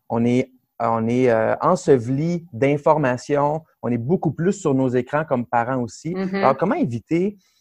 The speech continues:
Speaker 1: que, euh, d'être enseveli par tout ça ? Parce que maintenant, l'Internet est incontournable pour s'informer, se divertir, entrer en relation avec les réseaux sociaux. Euh,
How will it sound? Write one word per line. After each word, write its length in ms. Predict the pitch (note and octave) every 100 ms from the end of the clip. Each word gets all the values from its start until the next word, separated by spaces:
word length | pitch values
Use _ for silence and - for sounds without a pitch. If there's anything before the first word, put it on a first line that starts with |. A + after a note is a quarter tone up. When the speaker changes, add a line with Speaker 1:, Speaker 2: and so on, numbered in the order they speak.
| _ _
Speaker 1:
que, 400 | C#3 C3 C3+ - -
euh, 460 | A#2 A#2 A2+ A#2 A#2 -
d'être 240 | A#2 C3 C#3
enseveli 560 | D3+ E3+ D#3 B2+ G#2+ D#3+
par 220 | C3+ -
tout 100 | -
ça ? 320 | - D#3 G3 - -
Parce 140 | - -
que 60 | C3+
maintenant, 240 | B2+ D#3
l'Internet 480 | D3 B2 B2+ C#3+ D#3+
est 120 | B2
incontournable 580 | B2 C3 C3 A#2 C3+ D3
pour 120 | A2
s'informer, 420 | - B2 A#2 B2
se 140 | C#3 A#2+
divertir, 680 | G2+ A2 A#2 - C3 C3+
entrer 280 | B2 A#2+ -
en 80 | C#3+
relation 420 | B2+ A#2+ A2+ -
avec 180 | C3+ A#2+
les 100 | A#2
réseaux 280 | G#2+ A2 A#2+
sociaux. 520 | - A2 - C3+ F#3 - - _ -
Euh, 280 | A#2+ A#2+